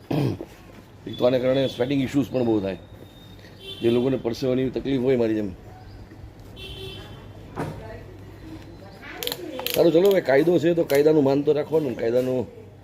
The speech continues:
પાલન તો કરવાનું જ છે. ગઈકાલથી લઈને અત્યાર સુધીમાં જોયું, લગભગ પચાસ ટકાથી વધારે લોકો રાજકોટમાં હેલ્મેટ પહેરી નીકળ્યા હતા. અને ગઈકાલે પછી એક બીજી વસ્તુ એ પણ બની આની આડઅસર, કે જે લોકો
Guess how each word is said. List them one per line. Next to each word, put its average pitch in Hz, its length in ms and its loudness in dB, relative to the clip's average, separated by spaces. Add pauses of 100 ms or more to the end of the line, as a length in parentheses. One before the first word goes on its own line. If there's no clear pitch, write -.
(260)
પાલન 131 280 4
તો 127 120 2
કરવાનું 127 340 4
જ 117 40 -12
છે. - 140 -6 (840)
ગઈકાલથી 127 380 4
લઈને 127 180 2
અત્યાર 131 160 2
સુધીમાં 127 260 2
જોયું, 135 260 4
લગભગ 123 480 4 (1160)
પચાસ 151 280 4
ટકાથી 165 300 4
વધારે 143 280 6
લોકો 156 280 4
રાજકોટમાં 131 600 2
હેલ્મેટ 120 420 0
પહેરી 123 140 -2
નીકળ્યા 113 300 0
હતા. 104 100 -2 (680)
અને 127 140 8
ગઈકાલે 143 380 6
પછી 160 200 6
એક 156 120 2
બીજી 180 580 -2
વસ્તુ 147 280 0
એ 165 60 6
પણ 170 160 2
બની 147 220 6 (500)
આની 131 160 2
આડઅસર, 135 380 4 (680)
કે 135 80 2
જે 135 140 4
લોકો 170 480 4